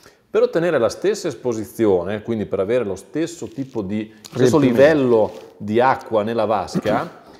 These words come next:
Speaker 1: <clears throat> immagina, però in un secondo, quindi, eh, abbiamo dovuto, cioè, quattrocento volte, diciamo, il tempo dell'altra foto, abbiamo dovuto utilizzare, eh, un tubo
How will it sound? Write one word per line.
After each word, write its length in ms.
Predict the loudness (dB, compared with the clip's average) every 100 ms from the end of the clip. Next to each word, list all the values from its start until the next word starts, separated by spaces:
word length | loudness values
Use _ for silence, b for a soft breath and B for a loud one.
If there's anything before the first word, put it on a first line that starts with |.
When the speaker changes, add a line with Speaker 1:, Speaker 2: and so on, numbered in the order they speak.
| B
Speaker 1:
<clears throat> 220 | B B
immagina, 500 | -8 -6 -6 -6 -8 -12 -20 _ -2
però 260 | 0 0
in 120 | -2 -4
un 120 | -4
secondo, 1160 | -4 -4 0 -2 -2 0 0 -2 -10 -20 _ _ _ -20
quindi, 500 | _ -10 -8 -8 -10 B B B _
eh, 160 | -10 -8
abbiamo 200 | -6 -4
dovuto, 580 | -4 -2 2 2 0 -8 -20 -20 _ _ -20
cioè, 140 | -20 -20 -20 _
quattrocento 840 | -2 0 0 -6 -2 -2 -2 -4 2
volte, 440 | 6 4 2 -6
diciamo, 520 | -8 -8 -6 -6 -6
il 140 | -8 -6
tempo 320 | -6 -4 -6
dell'altra 420 | -4 -2 -2 -4
foto, 580 | -6 -6 -6 -8 -8 -10 B B B B
abbiamo 340 | -2 0 0
dovuto 320 | -2 -2 -4
utilizzare, 1000 | -6 -4 -4 -2 0 0 0 -4 -4 -10 -6
eh, 520 | -4 -2 -4 -6 -6
un 220 | -6 -6
tubo 680 | -4 -4 0 0 0 -6 -20